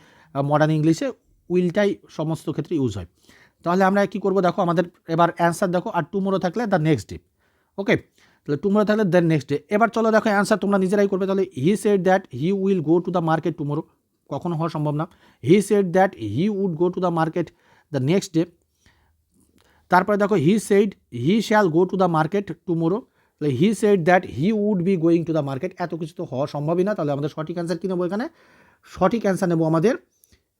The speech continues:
সি, এই সরি সি বলছি, আহ, তোমার, আহ, বি। সঠিক অ্যান্সার হচ্ছে আমাদের বি। দেখো he said that he would go to the market the next day।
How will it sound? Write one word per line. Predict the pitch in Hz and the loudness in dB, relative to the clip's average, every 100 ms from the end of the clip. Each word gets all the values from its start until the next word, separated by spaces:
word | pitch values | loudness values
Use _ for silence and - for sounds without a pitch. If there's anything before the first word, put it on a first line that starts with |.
| _ _ | _ _
সি, | - - - 196 101 _ _ _ _ _ _ _ _ _ _ _ _ _ _ _ _ - | -14 -2 4 4 2 _ _ _ _ _ _ _ _ _ _ _ _ _ _ _ _ 0
এই | 156 143 | 0 2
সরি | 160 131 | 2 2
সি | - 208 | 0 0
বলছি, | 147 135 160 | 2 2 2
আহ, | 156 151 | 2 0
তোমার, | 160 160 151 | 0 0 0
আহ, | 143 | 0
বি। | 131 233 - - | 4 2 2 -2
সঠিক | 180 185 | -4 -4
অ্যান্সার | 196 190 | -4 -4
হচ্ছে | 196 208 | -4 -2
আমাদের | 190 151 | -2 0
বি। | 139 | 0
দেখো | 131 175 | 0 0
he | 143 196 | 0 0
said | - 208 | 0 0
that | 190 160 196 _ _ _ - | 2 2 2 _ _ _ -10
he | 117 156 247 254 214 | -4 0 0 0 0
would | 208 165 - _ _ _ - | 0 0 -6 _ _ _ 0
go | 220 | 2
to | 233 | 4
the | 220 | 2
market | 175 156 156 226 165 | 4 2 2 -2 -2
the | 147 143 | 0 2
next | 196 - | 0 -2
day। | 107 | -14